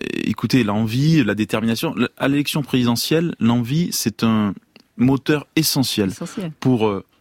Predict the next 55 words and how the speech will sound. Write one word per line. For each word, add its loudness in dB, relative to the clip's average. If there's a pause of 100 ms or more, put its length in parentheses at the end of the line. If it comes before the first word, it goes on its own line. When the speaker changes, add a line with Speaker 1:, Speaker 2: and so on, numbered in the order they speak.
(100)
Speaker 1:
pouvoir -2
concourir 2
à -6
cette -6
élection 0 (240)
et 2
ensuite, -2
euh, 2
la 2
gagner. -2 (440)
Mais, 4
euh, 0
moi, 2
je -2
ne -4
suis -8
pas 2
dans 0
la 0
tête -2
de -2
François -4
Baroin. -2 (240)
Après, 0
euh, 0
vous -12
savez, 2
quand -2
on 2
dit, 2
est-ce -4
que -4
c'est 0
un 2
manque 2
d'avis ? -2
Peut-être -2
pas. -2 (280)
C'est -2
aussi, 2
euh, 2
une 2
décision 0
qui -2
est 2
lourde 0
de 2
conséquences, 0
Speaker 2:
Mmh. -2
Speaker 1:
une 0
décision 0
personnelle -2
qui -6 (280)
a 0
aussi 0